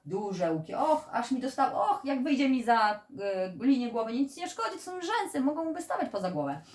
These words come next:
Jeśli tego, to można zawsze poprawić, bo to są, e, górna, mm,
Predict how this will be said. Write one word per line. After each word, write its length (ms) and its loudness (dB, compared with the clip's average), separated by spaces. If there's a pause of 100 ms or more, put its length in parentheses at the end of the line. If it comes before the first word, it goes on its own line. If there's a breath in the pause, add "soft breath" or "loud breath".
(340 loud breath)
Jeśli 760 2 (420)
tego, 220 0
to 80 -2
można 180 2
zawsze 200 2
poprawić, 360 4
bo 80 4
to 60 -10
są, 260 -4 (300)
e, 420 0
górna, 460 2
mm, 840 -2